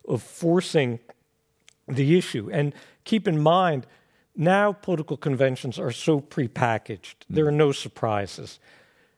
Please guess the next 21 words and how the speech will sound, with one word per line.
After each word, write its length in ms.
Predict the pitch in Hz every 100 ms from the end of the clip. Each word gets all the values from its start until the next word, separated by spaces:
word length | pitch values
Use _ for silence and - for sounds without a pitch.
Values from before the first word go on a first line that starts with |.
| _ _ -
Back 320 | 160 180 190
in 120 | 160
this 180 | 226 -
time, 360 | - 135 120
there 140 | 139 208
would 140 | 240
be 120 | 151
a 80 | 143
lot 360 | 160 135 139 131
of 80 | 120
flux 720 | - - 151 175 196 - -
and 240 | 185 139
uncertainty 880 | 143 127 - - 190 233 165 - 139
and 220 | 160 131
genuine 540 | 113 139 156 180 165 135
floor 440 | - 160 160 202
battles 600 | 165 120 110 107 110 - - - - -
at 220 | 147 120
political 460 | - 143 127 151 123
conventions. 800 | - 131 127 180 190 117 104 - - - _ -
And 420 | 175 127 123 123